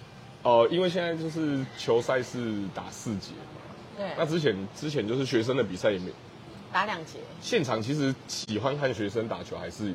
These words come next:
Speaker 1: 喜欢，因为学生就是比较热血。
Speaker 2: 对。
Speaker 1: 啊，我那个时候打，我那个时候也很久，民国八十八年。对啊。
Speaker 2: 好，好，好久哦。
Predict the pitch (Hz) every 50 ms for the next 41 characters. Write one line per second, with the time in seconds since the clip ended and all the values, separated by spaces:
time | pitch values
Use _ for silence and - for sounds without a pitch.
0 | 71 - - - - 90 82 78 87 85 82 82 87 - - 135 156 151 - 123
1 | 113 131 135 127 131 127 127 127 120 92 87 87 110 107 107 98 95 95 98 110
2 | 113 98 92 - - - - - - - - - - - 208 190 165 135 117 -
3 | - - - 160 147 120 123 143 151 139 - - 117 120 131 131 131 - - 117
4 | 113 139 160 147 120 113 143 139 104 98 98 113 110 - 110 92 85 87 95 107
5 | 113 104 95 92 101 110 - - - - 98 95 95 95 90 76 - - - 95
6 | - - - - - - - - - - - - - - - 170 - - - -
7 | - - 165 170 170 165 165 160 165 165 160 156 175 175 175 147